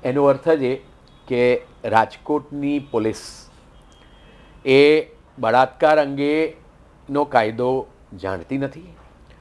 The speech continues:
અને જાણતી હોય તો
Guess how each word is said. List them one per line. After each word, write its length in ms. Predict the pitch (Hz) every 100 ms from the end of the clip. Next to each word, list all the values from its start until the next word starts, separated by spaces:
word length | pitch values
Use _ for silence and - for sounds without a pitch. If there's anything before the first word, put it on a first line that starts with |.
| - - - - -
અને 160 | 113
જાણતી 480 | 104 113 120 120 160
હોય 320 | 139 147 147 147 - _ _ _ _ _ -
તો 400 | 123 123 123 -